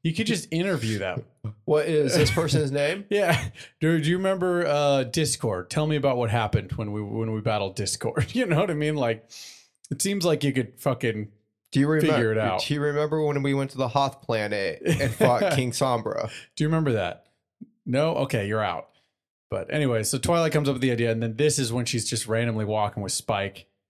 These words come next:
Speaker 1: and sees the, was it Rarity and Apple? No, Rarity and Rainbow Dash and Fluttershy in the tree trunk.
Speaker 2: Yeah. Oh, yeah, yeah. And they're all sitting there and fucking,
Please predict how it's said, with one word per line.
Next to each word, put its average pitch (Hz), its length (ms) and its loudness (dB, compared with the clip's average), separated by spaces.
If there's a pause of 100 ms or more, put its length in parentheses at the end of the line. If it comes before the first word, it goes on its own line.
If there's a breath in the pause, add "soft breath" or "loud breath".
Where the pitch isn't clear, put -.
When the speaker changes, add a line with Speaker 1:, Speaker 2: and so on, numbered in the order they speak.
(240)
Speaker 1:
and 107 180 -4
sees 110 380 -2
the, 98 760 -4 (100)
was 107 140 -8
it 92 80 -8
Rarity 107 420 -2
and 104 100 -4
Apple? 101 300 -6 (200)
No, 120 180 -2
Rarity 127 500 -2
and 107 120 -4
Rainbow 110 280 0
Dash 98 560 -4
and 95 280 -10 (160)
Fluttershy 95 540 -4 (280)
in 120 160 -4
the 95 60 -6
tree 110 220 -4
trunk. - 320 -8 (1600)
Speaker 2:
Yeah. 110 240 -2 (260 loud breath)
Oh, 156 100 2
yeah, 160 220 2 (180)
yeah. 123 80 -8 (140)
And 151 100 0
they're 156 100 2
all 160 100 -2
sitting 139 300 0
there 117 380 0
and 117 300 -4
fucking, 113 920 -2